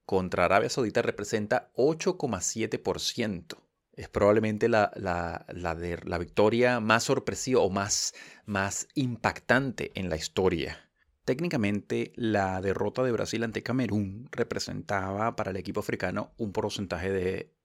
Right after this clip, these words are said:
victoria inferior a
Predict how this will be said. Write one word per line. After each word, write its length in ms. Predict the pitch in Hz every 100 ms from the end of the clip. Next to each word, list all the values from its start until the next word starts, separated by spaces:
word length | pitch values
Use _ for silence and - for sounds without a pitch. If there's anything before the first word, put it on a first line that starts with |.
| _ _ -
victoria 640 | 98 - 92 95 98 - -
inferior 760 | 127 - 98 98 143 - - _ _ - - _ _ _
a 680 | - 107 98 104 110 117 -